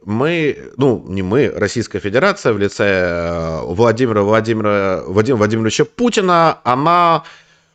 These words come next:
умудрилась, э, вбухать огромные деньги на то, чтобы, э, в регионе была выстроена феодальная, буквально феод-,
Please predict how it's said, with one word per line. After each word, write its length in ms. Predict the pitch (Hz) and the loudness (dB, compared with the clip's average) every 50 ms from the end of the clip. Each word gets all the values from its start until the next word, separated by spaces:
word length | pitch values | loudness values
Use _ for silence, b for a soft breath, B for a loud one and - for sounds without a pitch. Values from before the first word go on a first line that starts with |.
| B _ _ | B _ _
умудрилась, 920 | 143 151 160 160 156 135 156 165 190 190 175 160 135 117 101 - - - | 2 4 4 4 4 4 2 2 4 4 4 6 4 4 2 -2 -4 0
э, 680 | 131 117 110 107 107 101 95 92 92 87 85 78 71 57 - - - - _ _ | 2 4 4 4 4 4 4 2 2 2 0 0 -2 -4 -8 -14 -20 -20 _ _
вбухать 400 | 98 95 107 143 147 139 131 - - | -10 -4 -4 -2 0 0 -2 -2 -2
огромные 800 | 131 147 156 - 151 156 151 143 123 110 110 110 110 120 117 107 | -2 0 0 2 4 4 4 4 4 4 4 4 4 4 2 2
деньги 640 | 101 127 175 220 220 202 185 180 170 160 156 131 - - _ | 2 2 2 2 2 0 0 2 4 4 2 2 -2 -6 _
на 140 | 107 110 107 | -4 -4 -4
то, 400 | - - 165 185 196 202 - - - | 0 2 2 2 2 2 0 -2 -8
чтобы, 500 | - - - - - 139 127 117 123 123 | -10 -10 -10 -2 0 0 0 2 4 4
э, 640 | 120 117 113 110 104 101 101 98 98 98 98 98 101 | 4 4 4 4 4 2 2 2 0 0 0 -2 -4
в 420 | - - 69 85 76 82 92 92 | -6 -8 -10 -10 -8 -8 -4 -2
регионе 680 | 117 113 98 120 135 123 101 95 101 104 110 113 120 120 b b b b b b b - | -2 -2 0 2 4 4 6 4 4 4 2 0 -2 -4 b b b b b b b -4
была 240 | 95 117 120 117 113 | 0 2 4 4 4
выстроена 640 | 123 160 165 165 - 123 120 113 110 110 107 104 98 | 4 4 2 0 -2 -2 -2 0 2 2 2 2 2
феодальная, 600 | - 123 113 110 123 127 123 117 110 107 101 87 | 2 2 2 2 2 2 2 2 2 0 0 0
буквально 400 | 92 101 - - 117 107 101 95 | -2 -2 0 0 2 2 0 0
феод-, 320 | - 127 113 107 101 - | 0 2 2 2 0 -2